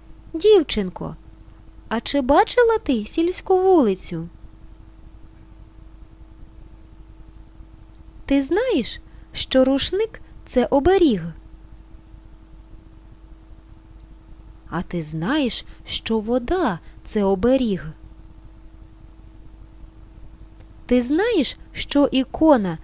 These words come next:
це оберіг? Ти знаєш,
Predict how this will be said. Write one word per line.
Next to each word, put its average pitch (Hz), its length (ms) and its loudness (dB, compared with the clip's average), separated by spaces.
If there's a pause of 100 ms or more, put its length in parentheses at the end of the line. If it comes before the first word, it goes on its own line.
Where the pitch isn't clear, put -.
(160)
це 214 280 -4
оберіг? 233 640 2 (3000)
Ти 233 180 2
знаєш, 254 600 -2